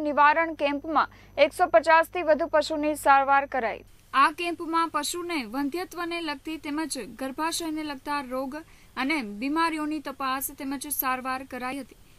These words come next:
અને આ કેમ્પમાં એકસો પચાસથી વધુ પશુઓની તપાસ કરીને સારવાર કરાઈ હતી તેમજ પશુઓને ગાંઠિયા અને તાવના પ્રતિરોધક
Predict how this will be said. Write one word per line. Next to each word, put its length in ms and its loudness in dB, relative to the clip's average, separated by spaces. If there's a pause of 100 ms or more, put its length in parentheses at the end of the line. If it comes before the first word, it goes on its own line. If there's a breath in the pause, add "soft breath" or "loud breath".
(120 soft breath)
અને 120 -4
આ 100 2
કેમ્પમાં 520 -2
એકસો 240 -2
પચાસથી 560 -2
વધુ 260 -6
પશુઓની 500 -4
તપાસ 480 -4
કરીને 320 -6
સારવાર 540 -4
કરાઈ 320 -8
હતી 240 -12 (380 soft breath)
તેમજ 400 -2
પશુઓને 540 -4
ગાંઠિયા 640 -2 (1000 soft breath)
અને 180 0
તાવના 460 2
પ્રતિરોધક 720 -6